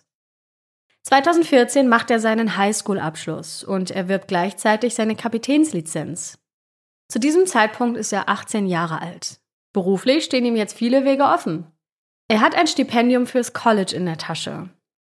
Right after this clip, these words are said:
Eigentlich will er Betriebswirtschaft studieren, aber er hat sich noch nicht entschieden, ob er wirklich gehen will. Conrad macht sich Gedanken, ob er wirklich sein soziales Umfeld verlassen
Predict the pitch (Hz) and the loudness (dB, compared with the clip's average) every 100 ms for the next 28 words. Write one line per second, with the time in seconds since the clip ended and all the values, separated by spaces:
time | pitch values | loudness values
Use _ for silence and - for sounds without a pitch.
0 | _ 196 175 190 233 277 269 233 208 208 | _ 0 2 2 2 2 2 2 2 -2
1 | - 294 294 190 175 - 170 - 196 165 | 0 -2 0 -6 -4 -6 -6 -6 -6 -2
2 | 180 196 269 294 _ _ 269 302 339 269 | 0 2 2 0 _ _ 2 4 4 2
3 | 277 285 240 208 226 220 196 - 196 190 | 2 -2 -2 -2 -2 -2 -4 -2 -2 0
4 | 190 196 - - 208 254 214 240 220 160 | -2 -4 -6 -4 0 0 2 0 2 -4
5 | - 165 160 151 156 - 185 _ _ _ | -2 0 0 -2 -6 -10 -16 _ _ _
6 | _ _ _ _ _ - 269 330 330 226 | _ _ _ _ _ 0 4 4 4 0
7 | 226 220 - 202 185 185 - 208 269 277 | 0 -8 -4 -2 0 -2 -4 -2 0 -4
8 | _ - 202 - 196 214 311 370 269 - | _ -4 -2 -2 -2 0 0 2 0 0
9 | 214 202 190 - 180 185 - 233 262 208 | 0 0 -2 0 0 0 0 0 2 0
10 | 170 170 160 165 180 208 247 269 | -4 -4 -4 -4 -2 0 0 -2